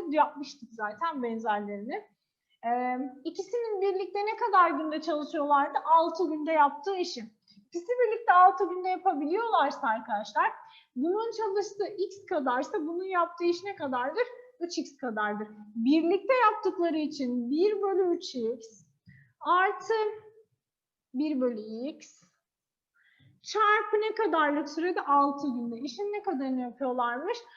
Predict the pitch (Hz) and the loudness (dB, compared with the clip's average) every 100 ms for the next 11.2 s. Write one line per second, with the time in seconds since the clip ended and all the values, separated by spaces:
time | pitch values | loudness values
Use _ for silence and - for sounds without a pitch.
0 | - _ 381 359 277 277 359 349 330 320 | -20 _ 0 4 4 2 0 0 0 0
1 | 240 214 208 254 403 - _ _ - 403 | 2 2 0 -2 -8 -12 _ _ 2 6
2 | 440 403 359 269 226 240 349 - _ _ | 6 4 2 2 0 0 -2 -10 _ _
3 | - 302 370 403 403 392 403 339 349 370 | -8 -2 2 4 4 2 0 2 0 0
4 | 392 370 453 466 359 262 240 240 247 226 | -2 0 -2 -2 -2 2 2 2 -2 -6
5 | 247 339 339 349 349 415 359 359 285 254 | -2 -2 0 -4 4 6 6 4 -2 -2
6 | 226 214 208 254 - - - 262 311 381 | -4 -4 -4 -6 -12 -20 -6 2 4 4
7 | 466 - 370 370 392 392 392 359 339 - | 2 -4 -2 0 2 0 0 -2 -2 -6
8 | - - _ _ - _ - 359 311 311 | -18 -20 _ _ -20 _ 2 4 4 2
9 | 277 269 262 269 285 294 381 349 349 339 | 4 8 8 6 -2 -2 -4 -4 -4 -4
10 | 349 349 311 262 330 - - - 226 220 | -2 0 0 0 -2 -4 -14 -10 -6 -4
11 | 214 370 | -2 -4